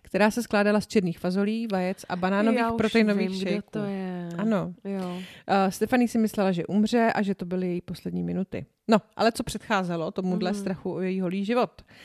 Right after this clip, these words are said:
Speaker 1: Eva totiž začala podnikat a prodávala na internetu svoje prdy.
Speaker 2: Hmm.
Speaker 1: Podnikání rozjela v listopadu, poté co u ní fanoušci podobné věci poptávali. Jako, poptávali jako jen tak z čista jasna?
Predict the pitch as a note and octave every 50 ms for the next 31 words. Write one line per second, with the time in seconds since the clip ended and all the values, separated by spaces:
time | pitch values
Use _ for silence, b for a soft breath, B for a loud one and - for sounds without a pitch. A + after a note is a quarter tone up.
0 | B B B B B B B - C#4 E4 D#4+ - A#3+ B3 B3 B3 A3+ G#3+ - F#3+
1 | E3 - - E3 D3+ D3 E3 E3 - - - D#3+ F3+ G3+ - - - F3+ - -
2 | - F#3+ G3 G#3 A#3+ B3+ C4 C4+ B3+ B3 A3+ G#3 - - G3+ G3 G3 F#3+ G3 G3
3 | - - F3+ - - - E3+ E3+ E3+ E3 - _ - - F3+ D#3 - D#3+ C#3+ -
4 | _ - - A3 G#3 G3+ G3 F#3+ F#3 F#3+ - _ _ _ _ _ _ _ B B
5 | B B B B B B B A#3+ C4+ C4 D#4+ D4 - C4+ C4+ B3+ B3 A3 A3+ G3
6 | G3 E3+ C#3+ C#3+ E3+ F3+ - - - - A3+ G#3+ A#3 A#3 A3 - G3 - G#3+ G3+
7 | G3+ - - F#3+ G3 F#3+ - - G3 G3 G#3 F3+ - - - - F#3+ F3+ F3+ F#3
8 | F3+ F3 F3 - - F#3 - F3+ F3 - - F#3+ F#3 G3 F3+ E3+ D#3+ D#3+ D#3 D#3
9 | _ - - F3+ - - A3 G#3+ - - - _ _ _ _ - - - _ _
10 | _ _ - G3 - - - F#3+ F#3 F3+ G3 G3 G3 G3 F#3+ F#3+ F#3 - F#3+ F#3+
11 | F#3 - F#3+ F#3 - - - G3+ - - - F3+ D#3 D#3 - - - G3+